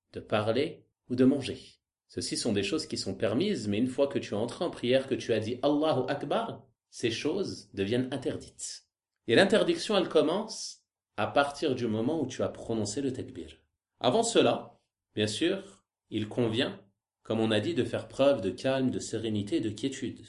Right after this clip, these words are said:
de ne pas se distraire avant la prière et se préparer à se concentrer pour celle-ci. Mais si la personne a besoin de parler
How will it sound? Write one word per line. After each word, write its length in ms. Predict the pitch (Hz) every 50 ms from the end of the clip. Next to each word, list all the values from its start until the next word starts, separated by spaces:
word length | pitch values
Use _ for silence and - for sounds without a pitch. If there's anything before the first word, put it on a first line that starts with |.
| - _ _ _ _ _ _ -
de 80 | 104
ne 80 | 101 113
pas 160 | 110 113 135
se 140 | 135 - -
distraire 560 | 117 107 113 123 120 - - - 180 175 151
avant 180 | 120 104 101 104
la 80 | 101
prière 640 | 95 - - - 95 82 80 80 - - - _ _ _ _ _ -
et 60 | 98
se 160 | - - -
préparer 840 | 98 - - - 131 123 - 117 107 101 107 117 156 151 - - _ _ _ _ _ _ -
à 80 | 92
se 160 | - - -
concentrer 640 | 98 - - - 135 120 - 123 113 113 - - 170
pour 160 | 165 - 120
celle-ci. 500 | - - 135 139 - - 139 - - - _ _ _ _ _ _ _ -
Mais 80 | 113 113
si 140 | - -
la 120 | 208 185 -
personne 380 | - 151 143 - - 190 180
a 80 | 160 131
besoin 320 | 120 131 131 131 151 156
de 80 | 143 127
parler 560 | 123 - 127 117 113 110 113 - - - -